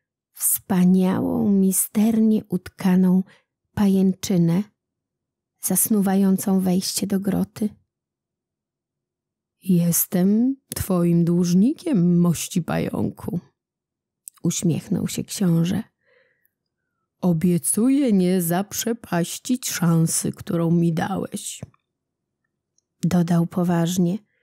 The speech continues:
i dotrzymał słowa. Niebawem połączył pod swym dowództwem wierne wojska i pokonał wroga, a później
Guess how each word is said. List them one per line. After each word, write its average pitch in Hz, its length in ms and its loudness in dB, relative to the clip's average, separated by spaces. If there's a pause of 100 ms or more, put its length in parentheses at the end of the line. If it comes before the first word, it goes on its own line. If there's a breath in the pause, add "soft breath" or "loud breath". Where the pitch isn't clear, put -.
(500)
i 175 320 0 (200)
dotrzymał 196 760 -2
słowa. 196 600 -2 (880)
Niebawem 190 760 2 (440 loud breath)
połączył 240 600 0
pod 208 240 -4
swym 208 320 0
dowództwem 208 720 0 (280 loud breath)
wierne 196 440 4
wojska 196 600 0 (180)
i - 80 -4
pokonał 185 540 0
wroga, 175 540 -2 (560 soft breath)
a 160 180 0
później 196 840 0